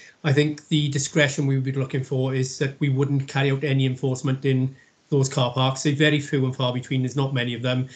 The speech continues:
for, say, fifteen minutes before school start or school finish time, so fifteen minutes before and fifteen minutes after, to give the parents a chance to park, walk to school, collect their child and walk back to the car. So we think fifteen minutes before, fifteen minutes after is a reasonable time if members are in agreement.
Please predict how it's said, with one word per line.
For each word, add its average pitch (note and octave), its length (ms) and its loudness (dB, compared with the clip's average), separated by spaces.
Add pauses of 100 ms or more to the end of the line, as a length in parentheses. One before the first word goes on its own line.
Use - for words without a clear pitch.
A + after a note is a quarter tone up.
(140)
for, - 100 -4
say, C3+ 240 2
fifteen C#3+ 420 0
minutes C3 260 0
before C3+ 360 -2
school C3 400 0
start C3 540 -2
or B2+ 120 -6
school B2+ 260 -2
finish B2 280 -4
time, B2+ 280 0
so B2+ 200 -4
fifteen C3 300 0
minutes B2+ 160 0
before C3 300 -4
and A#2+ 100 -6
fifteen C3+ 260 0
minutes A#2+ 240 -4
after, A#2+ 420 -6 (300)
to C#3 100 0
give C3+ 120 4
the C3 60 2
parents C3 340 2
a - 40 -12
chance B2+ 260 0
to - 80 -12
park, C3 440 -2 (320)
walk C3+ 200 2
to C3+ 80 -4
school, B2+ 320 0
collect C3+ 340 -2
their B2+ 120 2
child A#2+ 440 -4 (240)
and C3 80 -2
walk B2 180 -2
back B2 220 -2
to - 80 -14
the C3 80 -4
car. B2 300 -2 (220)
So - 100 -20
we C3+ 60 4
think C3+ 200 2
fifteen C#3 240 0
minutes B2 180 0
before, B2 460 -4
fifteen C3+ 280 -4
minutes A#2 220 -4
after A#2+ 300 -4
is A#2 100 -6
a A#2+ 60 -6
reasonable A#2+ 380 -2
time A#2+ 280 -2
if A#2+ 140 -8
members A#2+ 320 0
are A#2+ 80 -4
in A#2+ 140 -2
agreement. A#2+ 480 -2